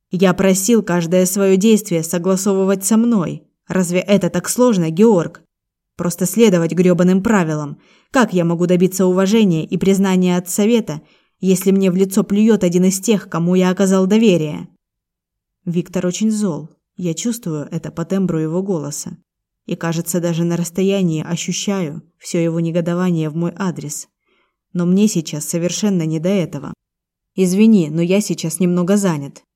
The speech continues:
Ты возвращаешься назад, Георг». Слышу перед тем, как сбросить звонок. Ну вот и закончилось мое правление. Хотя я ни о чем не жалею.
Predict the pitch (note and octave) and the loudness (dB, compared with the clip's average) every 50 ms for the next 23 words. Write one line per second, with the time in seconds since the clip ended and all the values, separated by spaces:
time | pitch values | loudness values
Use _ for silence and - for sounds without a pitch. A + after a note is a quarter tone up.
0 | _ _ _ _ _ _ _ _ - F#3+ F#3+ F3 F#3 F#3 F3+ F#3 F#3+ F#3 - F#3+ | _ _ _ _ _ _ _ _ 2 2 4 4 2 2 0 0 0 2 2 4
1 | F#3 F#3 F3+ F#3 G3+ G3 G3 G3+ G#3+ G3+ F#3+ F3 F3 F3 D#3 E3+ D#3+ D3+ D3 D3+ | 4 4 2 2 0 2 2 2 2 2 2 0 -2 -4 -4 -4 -4 -4 -4 -8
2 | D3 - - - _ _ _ _ _ _ _ _ _ _ _ _ _ - - - | -10 -14 -16 -20 _ _ _ _ _ _ _ _ _ _ _ _ _ -12 -6 -2
3 | A#3 B3+ B3 - - F#3 - F3+ E3+ E3+ E3 - F#3 F3 F3 F3 F3 F3 F3+ F3 | 0 0 0 0 -2 -2 0 0 -2 -2 -2 -2 -2 -2 -2 -2 -2 -4 -4 -4
4 | E3+ F3 F3 F3 - F#3 E3+ F3+ F3+ F#3+ G3 F#3+ D#3+ C3+ - - _ _ _ _ | -2 -2 -2 -2 -2 -4 -2 -2 -2 0 0 -2 -2 -4 -8 -16 _ _ _ _
5 | _ _ _ _ _ _ _ _ _ _ _ _ - F#3+ G3 G#3 A3 B3 A#3 G#3 | _ _ _ _ _ _ _ _ _ _ _ _ -4 0 2 2 2 2 2 0
6 | G#3 G3+ G#3+ G3+ G#3+ A3+ A3 - F3+ E3+ E3 - - F3 E3+ E3 - - F3 D#3+ | 0 0 0 0 0 0 0 0 -2 -2 -2 -2 -4 -4 -4 -4 -4 -4 -4 -2
7 | D#3 D3+ - E3+ E3+ D#3+ E3 D#3 D3 C#3+ C#3+ C#3+ C#3+ E3 E3 - _ _ _ _ | -4 -4 -4 -4 -4 -4 -4 -6 -8 -8 -10 -12 -14 -14 -16 -16 _ _ _ _
8 | _ _ _ - E3+ D#3 - E3+ F3 F#3+ G3 G3 F3+ E3 D3+ D3+ D3 - F3 E3 | _ _ _ -10 -8 -6 -4 -2 -2 0 0 0 0 -2 -2 -6 -8 -6 -6 -4
9 | E3 E3 E3+ E3+ F#3+ F#3+ F#3 E3 D3 C#3 D3 D3+ E3 | -4 -4 -2 -2 -2 -2 -2 -4 -6 -8 -10 -12 -14